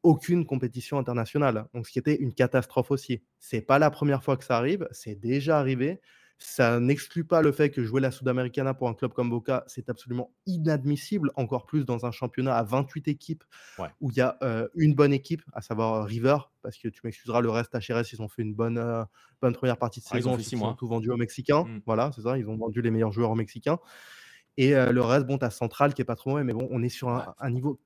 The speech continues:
Speaker 2: Le truc, c'est,
Speaker 1: cataclysmique.
Speaker 2: c'est-à-dire que quand tu vois qui, indépendamment, autre que River, quand tu vois qui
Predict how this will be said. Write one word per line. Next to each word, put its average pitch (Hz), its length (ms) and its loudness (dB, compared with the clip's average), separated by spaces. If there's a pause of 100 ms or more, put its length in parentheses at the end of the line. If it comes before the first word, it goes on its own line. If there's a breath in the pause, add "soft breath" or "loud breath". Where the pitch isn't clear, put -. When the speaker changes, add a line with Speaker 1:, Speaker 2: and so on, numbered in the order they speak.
(120)
Speaker 2:
Le 208 160 -4
truc, 196 200 4
c'est, 170 140 0
Speaker 1:
cataclysmique. - 720 0 (100)
Speaker 2:
c'est-à-dire 110 440 -4
que 117 80 -6
quand 104 180 -6
tu 117 120 -10
vois 113 320 -4
qui, - 340 -14 (120)
indépendamment, 131 560 -4 (180)
autre 143 240 -4
que 127 100 -8
River, 120 280 -6 (100)
quand 98 100 -16
tu 107 120 -14
vois 110 160 -6 (140)
qui - 340 -16